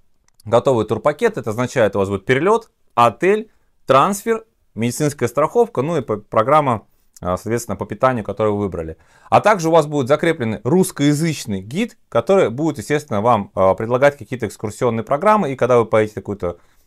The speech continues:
а, экскурсионку, у вас будет русскоязычный гид. Вот это турпакет и его глобальные плюсы. Знаю прекрасно, что многие накупили быстро, пока были хорошие цены,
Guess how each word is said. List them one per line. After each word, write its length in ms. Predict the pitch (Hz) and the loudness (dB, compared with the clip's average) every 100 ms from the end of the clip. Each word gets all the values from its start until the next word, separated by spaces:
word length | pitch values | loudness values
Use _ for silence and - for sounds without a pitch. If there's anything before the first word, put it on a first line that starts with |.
| - | -6
а, 140 | 90 | -4
экскурсионку, 640 | 92 - 135 - 240 220 113 | -4 -6 -4 -2 -2 0 2
у 20 | |
вас 180 | 160 120 | 2 2
будет 220 | 131 127 | -4 -4
русскоязычный 560 | 120 - 95 117 107 | -6 -4 -6 -6 -8
гид. 180 | 85 76 - | -10 -10 -6
Вот 220 | 127 - | -6 0
это 260 | 180 214 185 | 0 2 0
турпакет 640 | 156 143 110 - 180 185 | -2 0 -2 0 -4 -2
и 40 | |
его 200 | 104 135 | 0 0
глобальные 580 | 110 101 101 120 127 113 | -2 0 2 4 2 -2
плюсы. 420 | 107 104 95 - - _ _ _ _ | -4 -4 -6 -10 -20 _ _ _ _
Знаю 260 | 120 190 214 | -2 2 2
прекрасно, 400 | 190 175 175 156 | 0 4 2 2
что 160 | - 117 | -6 -4
многие 340 | 151 208 170 | -2 -2 0
накупили 720 | 139 143 165 180 185 143 98 _ - | -2 -2 -4 -2 -2 -2 -4 _ -14
быстро, 400 | 117 170 185 127 | 0 2 2 0
пока 260 | 131 127 135 | -2 2 2
были 180 | 135 120 | 2 0
хорошие 420 | 131 131 - 120 | 0 0 0 -4
цены, 420 | 208 220 180 | 0 0 0